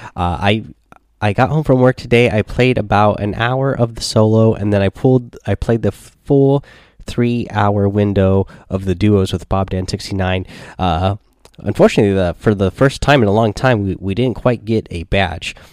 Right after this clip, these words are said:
But overall, um, so they did change up the, the scoring for this and the, the time windows. So instead of going for twenty points, uh, in a five-hour window, they had you go for fifteen points in a three-hour window.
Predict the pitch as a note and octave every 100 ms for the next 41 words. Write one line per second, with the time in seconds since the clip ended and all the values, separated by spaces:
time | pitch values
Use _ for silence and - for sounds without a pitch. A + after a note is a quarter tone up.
0 | _ - C3 - _ - _ - B2+ B2+
1 | C3+ C#3 C#3+ - - - E2+ E2 E2 D#2+
2 | G2+ _ _ - - A#2 G2+ D3 D#3 -
3 | - D3+ D3 C3+ - G#2+ - - G2+ -
4 | A2 A#2 A#2+ B2 - G#2+ A2+ - - G2
5 | G#2 G#2+ F#2+ F#2 F2+ - - A2+ A#2 A#2+
6 | B2 B2 - - - - - G2 - B2+
7 | A2+ - G#2+ A2 A2 G#2+ - G2 E2 D#2+
8 | - A2+ A#2+ A#2 - B2 B2 - - -
9 | - - G#2+ - F2 E2 F#2 - A2 A2+
10 | A#2 A#2 A#2 A#2+ B2+ C3+ G#2 G#2 - F#2+
11 | G2+ G2 - E2 D#2 - A#2+ - B2+ A#2
12 | - A#2+ C3 G2+ D#2+ - A#2 A#2 A#2 A#2
13 | B2 B2+ C3 C3+